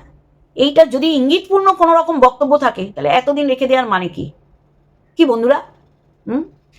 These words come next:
আমাকে কেউ যদি এরকম ইঙ্গিতপূর্ণ কমেন্ট করে, মানে বাক্যালাপ করে, WhatsApp চ্যাট করে, তা আমি কি বুঝবো যে ইঙ্গিতপূর্ণ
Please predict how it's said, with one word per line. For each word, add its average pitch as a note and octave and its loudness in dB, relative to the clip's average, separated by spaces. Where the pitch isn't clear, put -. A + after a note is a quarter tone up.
আমাকে C#4+ 2
কেউ D4+ 2
যদি D#4 -2
এরকম D4 0
ইঙ্গিতপূর্ণ D4 -2
কমেন্ট B3 0
করে, G3 0
মানে B3 -2
বাক্যালাপ A3 2
করে, B2 -6
WhatsApp A3 0
চ্যাট G3+ 2
করে, F#3+ -2
তা - -4
আমি - -2
কি C4+ -4
বুঝবো F#3 -4
যে B3 0
ইঙ্গিতপূর্ণ D4+ -2